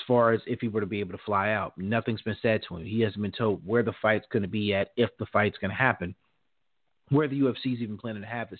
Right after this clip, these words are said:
thing. I, I just don't understand why they're so hell-bent on still having fights. Now, Dana said he wanted to have some sort of normalcy for fight fans and for, you know, people in sports, uh, but it's very clear that this is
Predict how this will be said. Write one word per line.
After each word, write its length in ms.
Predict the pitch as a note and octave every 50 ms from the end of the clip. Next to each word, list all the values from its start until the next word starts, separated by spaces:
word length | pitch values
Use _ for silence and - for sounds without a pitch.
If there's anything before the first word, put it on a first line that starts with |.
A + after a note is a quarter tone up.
| -
thing. 180 | - D#2+ D2 - - _ _ - - - - - - - _ _ _
I, 160 | C3 D3 D#3 -
I 140 | D3+ E3+ F3
just 240 | D3 D3+ F#3 F3 - B2+ B2 A#2
don't 240 | G#2+ C#3 C#3 D#3 D#3+
understand 580 | D3+ C#3+ C#3+ C3+ - - C3 B2+ B2+ B2 A#2 A2
why 540 | G2 G2+ G#2+ A2 A2 A2 A2 A2 A2 A2 - F2
they're 160 | G#2+ G#2+ G2+ - - -
so 140 | C3 B2+ B2
hell-bent 520 | A2 B2+ A#2+ A2+ G2 G2+ A2+ A2 G#2 - _
on 320 | G2 G#2 G#2+ G#2 G2+ G2+ -
still 160 | - - A2+ G2
having 260 | G#2 G2 F#2 G2 G2+ -
fights. 280 | - F#2+ F#2 E2+ - - -
Now, 120 | G2 F#2+
Dana 320 | F#2 G#2 A#2 B2 B2 A#2 - -
said 240 | - B2 A#2 A2+ A2 - - - - - _
he 120 | - - C3
wanted 300 | A#2 A#2+ A#2+ A2 - A2
to 80 | A2
have 300 | A2 A#2 A2+ A2 A2 G#2+ - -
some 100 | - B2 A#2 -
sort 160 | B2 A#2 G#2+
of 80 | F#2
normalcy 800 | G2 G2+ A2 A#2 A#2 A#2+ A#2+ A#2 A2 - - A#2 G#2+ G#2 G#2 G#2+ - _ _ _ _ _ _ _
for 100 | - G#2+ - -
fight 200 | G2+ F#2+ G2 - - -
fans 480 | B2 A#2+ A#2 A#2 A#2 A#2 A2+ A2+ G2+ - -
and 100 | F#2+ F#2+ - _
for, 180 | - F#2+ F2 - -
you 140 | F2 F#2+
know, 80 | F#2 F2
people 280 | - A#2 A2 - - G2
in 80 | F#2 - -
sports, 420 | - - - A#2+ A#2+ A#2+ A2+ - - - - _ _ _ _ _ _ _
uh, 220 | - E2 E2+ - - _ _ _ B2 C3 C3
but 320 | B2+ A#2+ A#2 A2+ - - _ _ _ _ _ _ _ _ _ _
it's 160 | - D3 B2+ C3+ A#2 B2
very 280 | E3+ F#3 F#3+ E3+ D3+
clear 260 | - - E3 D#3+ D3+
that 180 | C#3+ B2 A#2 A2
this 140 | B2+ C3+ C3+ -
is 80 | -